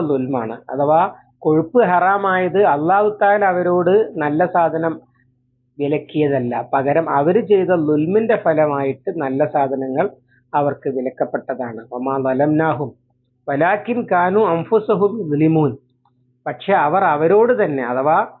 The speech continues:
അവർ അള്ളാഹുവിനോട് ധിക്കാരം പ്രവർത്തിച്ച് ശിക്ഷ, അള്ളാഹുവിന്റെ ശിക്ഷ വിളിച്ചു വരുത്തി വിലക്കപ്പെടുകയാണ് ചെയ്തത്. വേറെ സ്ഥലത്തും ഖുർആൻ അത് പറയുന്നുണ്ട്. "കുല്ലു താമി കാന ഹില്ലൽ ലി ബനി ഇസ്രായീല അലാ നഫ്സ്-, ഏ, ഇല്ല, ഏ,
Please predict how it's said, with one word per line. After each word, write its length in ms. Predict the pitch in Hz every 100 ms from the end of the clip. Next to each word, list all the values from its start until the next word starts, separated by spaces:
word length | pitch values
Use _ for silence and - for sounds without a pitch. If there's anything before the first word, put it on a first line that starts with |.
| _ _
അവർ 220 | 135 165 226
അള്ളാഹുവിനോട് 720 | 185 170 185 185 196 208 202 165
ധിക്കാരം 500 | 151 - 180 190 185
പ്രവർത്തിച്ച് 520 | 160 151 - 139 175
ശിക്ഷ, 460 | 170 147 131 -
അള്ളാഹുവിന്റെ 760 | 190 139 143 165 160 175 170 180
ശിക്ഷ 380 | - 139 - - 220 - - _ _ 143
വിളിച്ചു 400 | 143 151 - 226
വരുത്തി 500 | 175 139 135 160 233 - _ _ _ -
വിലക്കപ്പെടുകയാണ് 1040 | 156 151 - 151 160 151 151 143 139 196
ചെയ്തത്. 460 | 175 165 143 - - - -
വേറെ 260 | 233 185
സ്ഥലത്തും 400 | 208 208 196 202 196
ഖുർആൻ 280 | 190 185 180
അത് 100 | 165
പറയുന്നുണ്ട്. 460 | 156 151 135 117
"കുല്ലു 300 | 120 151 185
താമി 460 | 208 196 196 196 196 190
കാന 220 | 196 196
ഹില്ലൽ 360 | 175 180 190 185
ലി 100 | 180
ബനി 260 | 180 170 175
ഇസ്രായീല 540 | 170 170 165 160 156
അലാ 280 | 156 151 151 147
നഫ്സ്-, 300 | 139 - _ _ _ _ -
ഏ, 60 | 160
ഇല്ല, 240 | 156 160 180 190
ഏ, 100 | 165